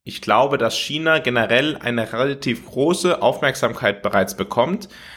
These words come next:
es aber andere Länder im indopazifischen Raum gibt, welche diese Aufmerksamkeit nicht bekommen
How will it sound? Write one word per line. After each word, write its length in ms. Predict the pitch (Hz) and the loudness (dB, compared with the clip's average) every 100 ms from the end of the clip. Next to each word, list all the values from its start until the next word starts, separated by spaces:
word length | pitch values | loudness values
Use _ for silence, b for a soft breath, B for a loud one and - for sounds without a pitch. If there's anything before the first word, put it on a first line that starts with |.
| B B | B B
es 120 | - | -2
aber 320 | 156 - - | 0 0 0
andere 340 | 131 160 190 175 | 0 2 4 4
Länder 640 | 156 165 160 156 156 - | 4 4 4 4 0 -6
im 140 | 117 120 | -6 -2
indopazifischen 800 | 143 156 143 113 127 123 104 | 2 2 2 2 2 0 0
Raum 320 | 101 101 101 98 | 2 2 2 0
gibt, 320 | 135 - - B B | 0 -2 -12 B B
welche 240 | - 110 104 | -2 -2 -2
diese 220 | 107 - | -6 -2
Aufmerksamkeit 800 | - 123 120 123 117 117 110 - | -2 -2 -2 -2 0 2 2 -2
nicht 460 | 98 104 135 139 - | -4 0 2 0 -2
bekommen 480 | 127 - 131 131 | -2 0 0 0